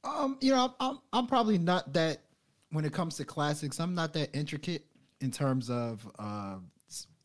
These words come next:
s-, the standards of a classic, 'cause I, I do think that there's some unorthodox classic albums that come, came out before. And by unorthodox, I mean you would have never, you know, guessed, like, this would be a classic. Like, to me, D S two,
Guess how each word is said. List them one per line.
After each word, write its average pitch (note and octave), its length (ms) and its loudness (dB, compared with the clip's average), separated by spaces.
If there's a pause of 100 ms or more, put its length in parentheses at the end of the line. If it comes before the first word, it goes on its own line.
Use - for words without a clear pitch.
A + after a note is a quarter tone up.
s-, - 140 -10
the B2+ 80 -6
standards C#3 640 0
of A2+ 120 -4
a A2 60 -6
classic, C3 540 -6
'cause D3 140 0
I, C#3+ 140 2
I E3+ 100 2
do F#3 200 6
think G3+ 300 0
that C3 200 0
there's D3 220 2
some C#3+ 300 0
unorthodox A#2+ 800 -4
classic G#2 500 -8
albums F#2+ 360 -8
that E2+ 160 -10
come, F2 280 -12
came G#2 200 -8
out F2 160 -10
before. - 360 -20 (320)
And B2+ 100 2
by B2 140 2
unorthodox, B2+ 600 0
I A2+ 40 -4
mean A2 320 -2
you C3 140 2
would C3+ 80 4
have A#2 100 -2
never, A2+ 540 -2 (440)
you C3 120 2
know, A2+ 260 -2
guessed, A#2+ 420 -4
like, F#2+ 260 -10
this A#2+ 160 -4
would G#2+ 80 -6
be G2+ 100 -8
a F2+ 60 -8
classic. G2 360 -8
Like, B2 140 -4
to F#3 100 4
me, F3 320 6 (300)
D D3+ 160 4
S C#3+ 140 4
two, F3 220 2